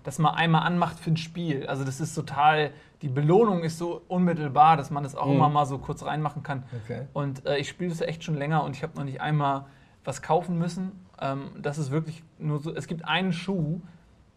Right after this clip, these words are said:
Speaker 1: den kann man, den muss man sich kaufen, den kann man nicht durch die Ingame, äh, Werbung, äh, Währung quasi kaufen, den muss man sich gegen Geld kaufen.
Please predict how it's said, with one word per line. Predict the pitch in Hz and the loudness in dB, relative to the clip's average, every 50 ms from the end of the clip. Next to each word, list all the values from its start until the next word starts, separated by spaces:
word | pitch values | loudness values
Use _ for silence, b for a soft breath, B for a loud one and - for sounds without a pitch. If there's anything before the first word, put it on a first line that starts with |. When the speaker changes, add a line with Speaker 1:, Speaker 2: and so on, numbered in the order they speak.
| _ _ _ _ _ _ | _ _ _ _ _ _
Speaker 1:
den | - - 151 151 151 | -6 -4 -4 -2 0
kann | 151 151 | 0 2
man, | 160 156 156 143 | 2 2 2 2
den | 135 135 | 0 0
muss | 151 170 165 - | 0 0 -2 -2
man | 147 143 | -6 -6
sich | - - | -8 -6
kaufen, | - 151 151 151 | -6 -4 -4 -4
den | 139 135 | -6 -6
kann | 151 143 | -6 -6
man | 143 139 | -6 -6
nicht | 139 131 - - - - | -8 -10 -12 -14 -12 -12
durch | 131 - - | -12 -12 -12
die | - - - - | -18 -20 -12 -6
Ingame, | 156 151 139 135 131 123 127 127 127 - - - - | -6 -4 -4 -4 -4 -6 -8 -10 -14 -16 -20 -20 -18
äh, | - 127 131 131 - - 139 135 | -16 -14 -14 -14 -14 -16 -14 -10
Werbung, | 135 131 135 131 135 131 135 - - | -8 -6 -6 -6 -8 -10 -10 -10 -10
äh, | 143 131 123 | -10 -6 -2
Währung | 131 131 135 127 139 135 131 123 | -2 -2 -2 -2 -4 -6 -6 -6
quasi | - - 139 131 123 127 | -6 -6 -6 -6 -8 -8
kaufen, | - - 131 127 139 | -8 -6 -6 -6 -4
den | 135 131 139 | -4 -2 -2
muss | 160 165 - | -2 -4 -4
man | 143 135 127 | -6 -8 -8
sich | 120 - - | -8 -10 -12
gegen | - 139 135 135 | -12 -10 -10 -8
Geld | 131 135 135 131 - | -8 -8 -8 -10 -6
kaufen. | - 131 131 151 151 | -6 -6 -6 -6 -10